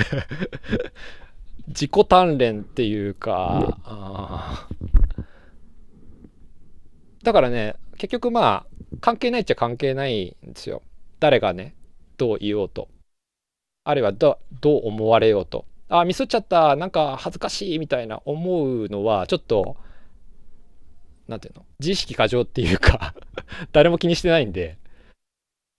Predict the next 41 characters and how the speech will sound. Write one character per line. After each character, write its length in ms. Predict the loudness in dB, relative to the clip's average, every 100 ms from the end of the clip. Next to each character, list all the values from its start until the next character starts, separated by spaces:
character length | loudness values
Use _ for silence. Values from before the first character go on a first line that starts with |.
| _ 0
そ 100 | 4
れ 60 |
よ 40 | 4
り 80 | 6
か 100 | 6
は、 280 | 6 6
自 200 | 2 -4
分 180 | -4 -2
に、 240 | -2 -4 -6 -20 -20 -16 -16 -16 -18 -18 -20 -20 -20 -20 -6
ち 80 | -6
ょ 40 |
っ 20 | -4
と 100 | -8
ね、 220 | -10 -10
チ 100 | -2
ャ 60 | 0
レ 120 | 0
ン 100 | -2
ジ 260 | -6 -6 -4
を 160 | -6
強 280 | -8 -2 -2
い 60 | -2
る 100 | 0
と 160 | 0
い 200 | 0 -4
う 60 | -8
か、 320 | -2 -2 -2
「あ、 80 | -6
今 280 | -6 -4 -6
回 240 | -4 0
は 80 | 0
こ 180 | 0 2
れ 120 | 6
や 120 | 6
っ 60 | 6
て 180 | 4 2
み 120 | 4
よ 200 | 2 2
う」 40 | 0
と 120 | -8
か、 340 | -2 -2 -2